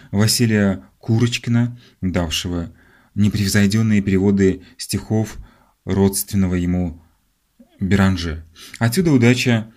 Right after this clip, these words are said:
Валерия Брюсова, переводы Верхарна,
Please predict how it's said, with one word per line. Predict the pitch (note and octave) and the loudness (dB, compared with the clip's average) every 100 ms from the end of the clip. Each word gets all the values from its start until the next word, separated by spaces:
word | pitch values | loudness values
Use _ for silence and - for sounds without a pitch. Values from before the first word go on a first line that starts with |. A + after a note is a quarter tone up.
| _ _ | _ _
Валерия | G2+ G#2 A2 G#2 G2+ F#2+ | 2 4 4 4 4 2
Брюсова, | F2+ F2+ F2 G#2+ A2 A2+ | 0 -2 -2 -6 -8 -8
переводы | - F2 E2 D#2+ E2 D#2 - - - _ _ _ _ _ _ - | -6 -6 -4 -4 -4 -4 -10 -20 -20 _ _ _ _ _ _ -6
Верхарна, | F#2 - - F#2 G2 G#2+ A#2 | -6 -4 -2 -2 -2 -4 -6